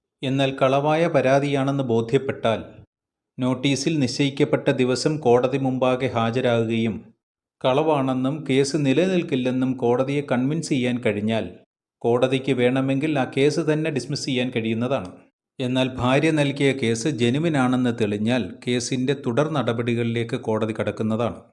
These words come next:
കാവേറ്റ് ഫയൽ ചെയ്യുന്നവർ പ്രത്യേകം ശ്രദ്ധിക്കേണ്ടത് അതിൻ്റെ കാലാവധിയാണ്. കാലാവധി കഴിഞ്ഞ തൊട്ടടുത്ത ദിവസം കേസ് ഫയൽ ചെയ്താൽ നിങ്ങൾ അറിഞ്ഞുകൊള്ളണമെന്നില്ല.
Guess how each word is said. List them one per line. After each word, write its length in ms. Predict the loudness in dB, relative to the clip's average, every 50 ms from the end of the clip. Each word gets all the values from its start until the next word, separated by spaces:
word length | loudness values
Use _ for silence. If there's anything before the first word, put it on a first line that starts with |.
| _ _ _ _ _ _ _ _ -6
കാവേറ്റ് 500 | -4 -2 -2 0 0 0 -2 0 -2 -4
ഫയൽ 280 | 0 2 2 2 2 0 -2
ചെയ്യുന്നവർ 540 | -2 -2 -2 -2 0 0 0 0 0 0 0
പ്രത്യേകം 500 | -2 -4 -6 -2 0 0 2 2 0 -2
ശ്രദ്ധിക്കേണ്ടത് 720 | 0 -2 -4 -4 -4 -8 -10 -4 -4 -2 -2 -2 -2 0 0
അതിൻ്റെ 320 | 0 0 0 0 -2 -2
കാലാവധിയാണ്. 840 | -2 -2 -2 -2 0 0 0 0 -2 -2 -2 -2 -2 -2 -4 -6 -12 -18 -20 -20 _ _ _ _ _ _ _ _ _ _ _
കാലാവധി 560 | -4 -2 0 2 2 2 2 2 2 0 0 0
കഴിഞ്ഞ 320 | 2 2 0 2 0 0 -2
തൊട്ടടുത്ത 560 | 0 0 -2 -2 0 0 0 0 0 -2 -4
ദിവസം 420 | -2 -2 -2 -2 -2 -4 -4 -6 -6
കേസ് 320 | -4 -4 -4 -4 -2 -6 -6
ഫയൽ 320 | -2 -2 -2 0 0 -2
ചെയ്താൽ 380 | -4 -4 -4 -4 -2 -2 -2 -2
നിങ്ങൾ 300 | -2 -2 -2 -2 -2 -2 -2
അറിഞ്ഞുകൊള്ളണമെന്നില്ല. 960 | -2 -2 -2 -4 -4 -4 -4 -4 -2 -4 -2 -2 -2 -2 -2 -2 -2 -4 -4